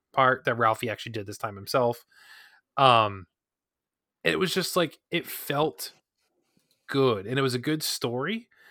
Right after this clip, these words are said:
um, which I thought was fun. Like, it was just, it, it kept the same tone, which I think is ideal. Like, if you're a fan of the movie,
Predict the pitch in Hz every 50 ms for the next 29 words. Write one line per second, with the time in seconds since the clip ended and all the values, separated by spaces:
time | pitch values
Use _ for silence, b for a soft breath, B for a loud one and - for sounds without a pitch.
0 | b b b b b b - 139 127 127 120 117 117 113 110 104 - _ _ _
1 | _ - 127 - 131 117 - 139 131 120 131 - - - 135 127 127 123 120 113
2 | 127 120 120 117 127 120 - - - - 98 - - 156 143 - 175 165 165 160
3 | - - 156 147 131 - - 143 139 135 123 117 117 117 117 117 113 113 113 110
4 | 113 117 123 123 117 117 117 - 120 - - 123 117 113 110 113 110 - - -
5 | 135 131 131 123 120 113 117 117 117 123 127 120 113 110 107 107 107